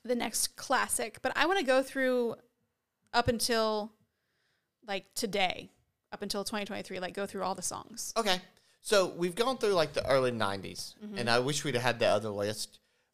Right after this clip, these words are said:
Speaker 2: um, or through the nineties, and we kind of, we knew each of the songs, right?
Speaker 1: Mm-hmm.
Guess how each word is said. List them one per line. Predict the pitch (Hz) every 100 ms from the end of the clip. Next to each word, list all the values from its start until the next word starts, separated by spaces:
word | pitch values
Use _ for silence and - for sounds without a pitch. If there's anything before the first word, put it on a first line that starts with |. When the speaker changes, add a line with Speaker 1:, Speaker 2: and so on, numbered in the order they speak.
| -
Speaker 2:
um, | 123 107 98 95 104 110 - _ _ _ -
or | 113
through | 113 117
the | 107
nineties, | 104 104 101 104 131
and |
we | 139
kind | 135 151
of, | 139 135 -
we | 131 147 190 185
knew | 175 147
each | 123 123
of | 117
the | 110
songs, | 127 92 92 87
right? | 104 117 123 -
Speaker 1:
Mm-hmm. | 226 214